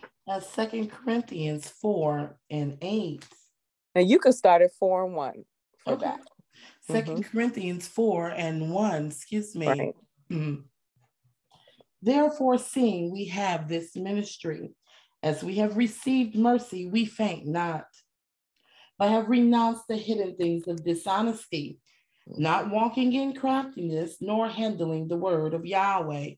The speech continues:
Speaker 1: deceitfully, but by manifestation of the truth,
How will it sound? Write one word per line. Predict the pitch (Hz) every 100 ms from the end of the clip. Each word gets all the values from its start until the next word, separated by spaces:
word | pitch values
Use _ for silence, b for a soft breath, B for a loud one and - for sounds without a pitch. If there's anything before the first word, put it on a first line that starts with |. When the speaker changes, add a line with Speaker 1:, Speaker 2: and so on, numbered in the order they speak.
| _ _ -
Speaker 1:
deceitfully, | 147 - 226 - 147 139 - - _ _ _ b b b b
but | 226
by | 233 233
manifestation | 240 240 262 285 262 - 247 - 220 214
of | 208
the | 202
truth, | 202 - 285 240